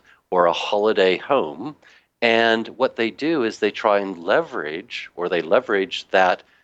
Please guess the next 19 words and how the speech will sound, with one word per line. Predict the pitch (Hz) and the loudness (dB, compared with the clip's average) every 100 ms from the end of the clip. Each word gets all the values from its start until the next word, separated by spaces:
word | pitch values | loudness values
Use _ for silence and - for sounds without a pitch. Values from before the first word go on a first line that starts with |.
| _ | _
second | - - 190 180 110 | -10 -2 0 0 -4
home | - 82 80 92 - _ _ _ - | -4 -6 -6 -8 -14 _ _ _ -2
in | 123 120 120 | 0 2 0
an | - 104 | -2 -2
exchange | 101 - - 98 92 98 - | -2 -4 -2 0 0 -2 2
process. | 151 160 - 60 - - _ - - | 0 0 -6 -6 -8 -12 _ -20 -14
So | - 127 117 110 | 0 4 4 2
that | 120 | -6
created | - - 117 120 214 247 - 76 78 - _ 104 | -8 -6 -2 0 -2 -2 -2 0 -2 -8 _ -4
a | 107 | 0
mechanism | 110 165 135 104 90 98 98 | 0 0 -2 -4 -4 -4 -6
for | - 98 85 87 85 _ _ - | -6 -6 0 0 -2 _ _ -10
non-simultaneous | 90 107 131 147 113 85 80 - - 87 82 76 - 82 80 76 78 - | -4 0 2 2 0 -6 -12 -12 -4 -2 -4 -6 -10 -10 -8 -10 -12 -14
exchanges. | 82 - 120 120 92 73 73 - - - - - _ _ | -14 -4 -2 -2 -2 -6 -6 -12 -16 -20 -20 -20 _ _
That | 107 123 | 0 2
way | 120 110 95 | 0 0 0
there, | 139 180 95 87 104 _ _ - | 2 2 2 0 -4 _ _ -10
you | 117 | -8
ha-, | 107 | -6